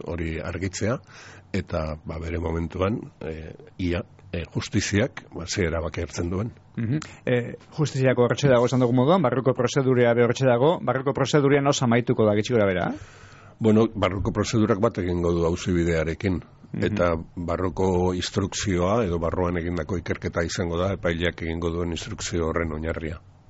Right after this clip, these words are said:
Speaker 2: Mhm. Beste kontu bat, beste gai bat, eh, Bilboko San Francisco auzoko ule apaindegi baten be, ba, egon da hor polemikatxoa, hor bideo bat, eh, eh, ikusi ahal izan dugu, eta zer esan emon dau, eta hor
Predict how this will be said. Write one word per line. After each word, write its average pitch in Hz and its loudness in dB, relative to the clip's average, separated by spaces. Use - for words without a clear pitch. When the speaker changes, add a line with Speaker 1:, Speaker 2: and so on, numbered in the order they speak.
Speaker 2:
Mhm. 101 -4
Beste 135 -2
kontu 147 2
bat, 143 6
beste 147 -2
gai 127 6
bat, 156 4
eh, 127 0
Bilboko 143 4
San 127 4
Francisco 123 2
auzoko 127 4
ule 123 6
apaindegi 131 2
baten 131 2
be, 135 4
ba, 110 2
egon 117 2
da 104 4
hor 110 4
polemikatxoa, 113 4
hor 104 -4
bideo 107 4
bat, 110 2
eh, 101 4
eh, 95 0
ikusi 113 -2
ahal 107 4
izan 127 0
dugu, 143 6
eta - 0
zer 151 2
esan 127 2
emon 131 4
dau, 143 4
eta 127 2
hor 127 4